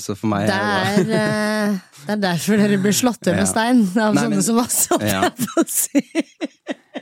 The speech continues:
Speaker 1: Jeg skjønner, eh, hva du mener, men, eh, jeg er jo da ikke sos, jeg er fra Oppsal. Men, eh, så jeg tror kanskje det du reagerte på var at,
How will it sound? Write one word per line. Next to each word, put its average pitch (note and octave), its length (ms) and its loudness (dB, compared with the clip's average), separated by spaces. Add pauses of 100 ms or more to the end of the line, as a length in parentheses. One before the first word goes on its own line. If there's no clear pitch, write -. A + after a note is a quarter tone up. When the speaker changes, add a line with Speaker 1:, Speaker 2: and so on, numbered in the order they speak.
(840)
Speaker 1:
Jeg B2+ 320 0
skjønner, A2 640 0
eh, G#2 320 -4
hva G2+ 140 -2
du G2+ 40 -2
mener, F#2 220 -2
men, G#2+ 160 2
eh, G#2 400 0
jeg G#2 80 0
er F#2+ 140 0
jo F#2+ 80 0
da - 80 2
ikke F#2 120 -6
sos, - 360 -8
jeg - 80 -10
er E2+ 80 -10
fra F2+ 160 -6 (500)
Oppsal. F#2 300 -12 (240)
Men, A2 320 0
eh, G#2 340 -2 (640)
så C3 140 -2
jeg C3+ 80 -2
tror C#3+ 160 -2
kanskje A2+ 180 -4
det A2+ 140 0
du G#2 100 0
reagerte G2 320 -2
på B2+ 140 0
var G2 240 0
at, F#2+ 340 -6